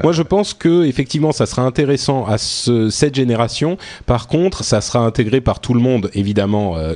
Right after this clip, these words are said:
grâce à l'innovation de Nintendo. Hein, je suis pas en train de nier leur, euh, leur contribution dans le domaine, mais ça, ça prendra vraiment son essor avec la prochaine génération de consoles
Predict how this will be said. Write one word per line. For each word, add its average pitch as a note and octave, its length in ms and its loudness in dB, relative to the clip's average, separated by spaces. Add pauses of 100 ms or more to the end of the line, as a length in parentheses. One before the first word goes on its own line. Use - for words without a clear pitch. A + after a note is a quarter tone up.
grâce A2 360 -2
à G2+ 80 2
l'innovation G#2 520 2
de G2+ 80 2
Nintendo. G#2 440 0
Hein, A#2 80 0
je - 40 -6
suis - 80 -4
pas G2+ 120 -2
en F#2+ 80 -2
train G2+ 180 -2
de F#2 100 0
nier G#2+ 380 2
leur, F2+ 300 -2
euh, E2+ 140 -2 (300)
leur - 160 2
contribution G#2+ 500 -2
dans G2+ 80 0
le G2 60 0
domaine, D3 260 2
mais G2+ 120 0 (300)
ça, A#2+ 160 0
ça - 280 -2
prendra A2+ 360 0
vraiment C3+ 320 0
son A2+ 240 -2
essor C#3 320 0
avec G2+ 180 0
la G2 100 0
prochaine A#2+ 380 0
génération G#2 440 0
de G2 40 -2
consoles A#2+ 500 0